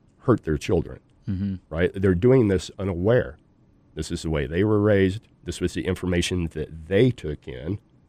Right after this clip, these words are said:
Speaker 1: And so they think it, you know, it just naturally passes on to the child.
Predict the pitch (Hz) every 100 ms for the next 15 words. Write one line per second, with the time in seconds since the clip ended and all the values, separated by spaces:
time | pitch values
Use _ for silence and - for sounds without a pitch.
0 | _ _ _ _ _ _ 82 - 90 87
1 | 85 95 90 85 87 _ - 80 82 95
2 | 90 - 85 - - 85 - 80 76 -
3 | 73 - 82 73 71 - 76 - 107 107
4 | 87